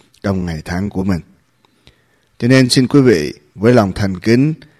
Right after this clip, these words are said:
mở Kinh Thánh để cùng theo dõi và cùng học lời Chúa trong sách Khải Huyền, đoạn hai, câu mười hai tới câu số mười bảy.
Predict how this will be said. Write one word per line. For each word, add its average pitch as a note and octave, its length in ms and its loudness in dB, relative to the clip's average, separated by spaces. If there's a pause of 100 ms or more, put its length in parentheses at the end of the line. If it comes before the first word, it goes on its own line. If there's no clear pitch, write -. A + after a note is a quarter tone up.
(260)
mở F#2 240 -2
Kinh B2+ 160 0
Thánh C3 300 2
để A2+ 120 2
cùng G2 260 -2
theo B2 180 4
dõi G2 300 0
và G#2+ 100 0
cùng F2+ 180 -4
học F2+ 240 -6
lời F#2 240 -4
Chúa A#2+ 220 4
trong A#2+ 180 -2
sách B2+ 160 0
Khải G2+ 140 0
Huyền, G#2 280 2 (520)
đoạn E2+ 180 -8
hai, A2 280 0
câu G#2+ 140 -4
mười F#2+ 180 -2
hai G2 300 -2
tới A2 140 -4
câu F#2+ 200 -4
số A2+ 120 -4
mười G2 200 -4
bảy. D#2+ 320 -10